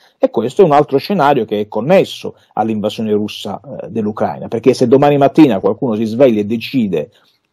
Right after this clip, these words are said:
da Ankara che per esempio vuole invadere Cipro oppure vuole rivendicare la,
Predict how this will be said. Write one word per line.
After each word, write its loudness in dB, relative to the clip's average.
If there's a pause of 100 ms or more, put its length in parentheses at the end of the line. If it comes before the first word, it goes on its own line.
(120)
da 4
Ankara -2
che -2
per -4
esempio 0
vuole 2
invadere 2
Cipro 4
oppure 0
vuole 0 (200)
rivendicare 2
la, 2